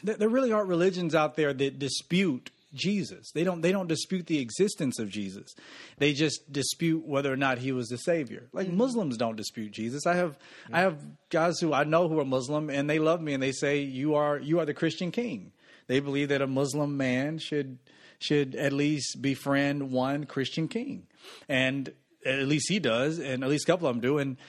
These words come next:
Speaker 1: and so they don't dispute Jesus. Hindu, they don't, they don't dispute Jesus. Confucius didn't, can,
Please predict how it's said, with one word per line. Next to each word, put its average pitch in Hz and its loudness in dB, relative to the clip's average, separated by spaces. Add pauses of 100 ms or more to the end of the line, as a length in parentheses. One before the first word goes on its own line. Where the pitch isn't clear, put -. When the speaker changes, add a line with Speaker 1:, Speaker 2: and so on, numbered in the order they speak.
(140)
Speaker 1:
and 175 -2
so 208 4
they 185 4
don't 220 0
dispute 202 -2
Jesus. 110 -4
Hindu, 185 0
they 170 4
don't, 208 -4
they 170 0
don't 208 0
dispute 156 -4
Jesus. 117 -4
Confucius 190 -2
didn't, 120 -4
can, 123 -2